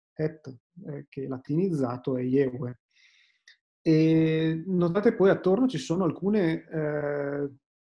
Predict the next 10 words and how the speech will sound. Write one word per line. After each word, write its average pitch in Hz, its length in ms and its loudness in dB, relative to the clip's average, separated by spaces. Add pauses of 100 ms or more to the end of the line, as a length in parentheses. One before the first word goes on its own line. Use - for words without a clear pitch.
(440)
spiegazioni, 151 680 -2
alcune 151 500 2
es-, 147 260 -6
esplosioni 165 720 2
di 143 100 -2
questo 143 300 -4
diagramma, 139 440 -2
alcune 139 400 -6 (420)
formulazioni. 143 1120 -2 (360)
Eh, - 840 -12